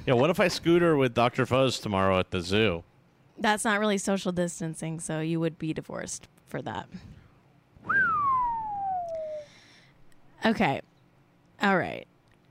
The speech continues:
Speaker 2: Uh, so anyway, <laughs> this is where the story takes a weird turn, 'cause it's like, okay, there's a classic, you know, celebrity,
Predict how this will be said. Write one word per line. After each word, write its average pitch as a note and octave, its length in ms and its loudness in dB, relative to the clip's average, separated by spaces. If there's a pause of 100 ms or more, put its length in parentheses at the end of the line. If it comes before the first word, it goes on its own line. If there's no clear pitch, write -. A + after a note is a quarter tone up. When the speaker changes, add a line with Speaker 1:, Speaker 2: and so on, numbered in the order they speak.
(140)
Speaker 2:
Uh, G#3 540 4
so B3 160 2
anyway, A#3+ 580 6 (200)
<laughs> A3+ 220 2
this D4 320 4
is C4+ 220 2
where A#3+ 160 6
the A3 80 2
story G3 280 4
takes F3+ 260 -2
a F3+ 60 2
weird D3 240 0
turn, D3 240 -4
'cause F#3+ 160 -2
it's F#3+ 140 -4
like, F#3+ 180 -2
okay, A3+ 340 4
there's G3+ 200 4
a G3+ 60 0
classic, F#3+ 920 2 (1040)
you F#3 160 0
know, D#3+ 400 -2
celebrity, F#3 720 0